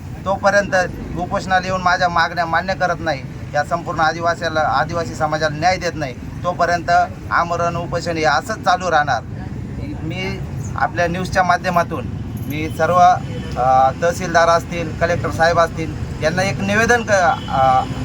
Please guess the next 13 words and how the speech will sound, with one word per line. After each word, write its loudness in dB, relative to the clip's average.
अ, -2
निवेदन 0
करतो 0
की -6
यांनी 0
मला 4
उपोषण 0
मागे 2
घेण्यासाठी, -2
अ, 2
प्रयत्न 0
करू -2
नये. 0